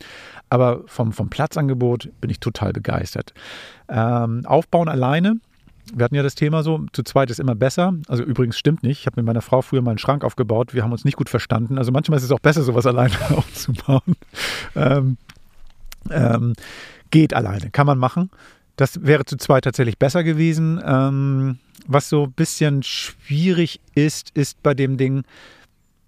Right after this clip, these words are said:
dadurch, dass es so ein, nur eine Stange hat, steht das nicht alleine. Das bedeutet, man muss es abspannen, das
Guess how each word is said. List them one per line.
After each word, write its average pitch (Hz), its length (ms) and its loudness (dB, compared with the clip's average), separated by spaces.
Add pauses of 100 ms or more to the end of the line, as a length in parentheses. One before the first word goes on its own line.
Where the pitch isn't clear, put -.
(280)
dadurch, 165 380 2
dass - 200 -4
es - 100 -8
so 160 80 -2
ein, 147 300 0
nur 143 180 0
eine 147 160 2
Stange 135 380 0
hat, 101 240 -4 (180)
steht - 240 0
das 139 140 0
nicht 120 120 0
alleine. 110 360 -2 (280)
Das - 180 -6
bedeutet, 123 680 0
man 120 140 2
muss 135 220 0
es 147 140 -6
abspannen, 139 640 -2
das - 360 -8